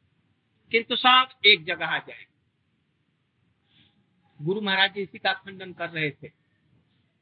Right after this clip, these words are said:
हम्म? आकाश में जाने पर जो घास और पहाड़ को बराबर देखता है, उसकी आंख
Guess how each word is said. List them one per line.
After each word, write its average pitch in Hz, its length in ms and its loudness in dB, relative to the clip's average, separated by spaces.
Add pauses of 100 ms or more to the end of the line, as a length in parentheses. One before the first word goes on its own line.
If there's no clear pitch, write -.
(260)
हम्म? 214 220 -16 (1600)
आकाश 214 460 6
में 247 140 -2
जाने 226 260 2
पर 247 240 0
जो 247 280 -2 (460)
घास 233 380 4
और 247 120 -12
पहाड़ 214 400 0
को 240 160 -18
बराबर 226 340 2
देखता 233 360 0
है, 233 140 4
उसकी 233 260 -14
आंख 214 300 0